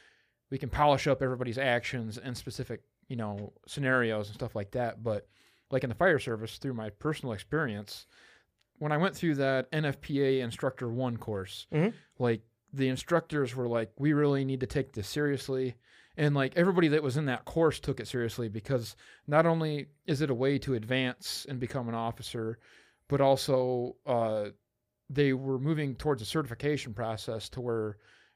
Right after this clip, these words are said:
Speaker 1: we were taken more seriously in the state of Michigan. And, but, like,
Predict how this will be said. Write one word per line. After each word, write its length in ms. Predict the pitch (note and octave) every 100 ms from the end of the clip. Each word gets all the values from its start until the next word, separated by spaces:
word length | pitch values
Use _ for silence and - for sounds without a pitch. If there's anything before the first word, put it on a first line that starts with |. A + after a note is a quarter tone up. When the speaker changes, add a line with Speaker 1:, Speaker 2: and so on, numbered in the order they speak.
| _
Speaker 1:
we 240 | - C#3
were 140 | B2 A2+
taken 320 | - C#3 B2
more 160 | A#2 G#2
seriously 800 | - C3+ C3 A2+ - A#2+ A2 A#2
in 80 |
the 60 | A2
state 180 | B2 G#2+
of 80 | G#2+
Michigan. 420 | A2 G2+ F#2+ G2 - _ _ - _ _ _
And, 420 | D#3 D3 C3+ B2 G#2+ _ _ _ _ _ _ _ -
but, 400 | F3+ G3 D3 -
like, 300 | C#3+ C#3+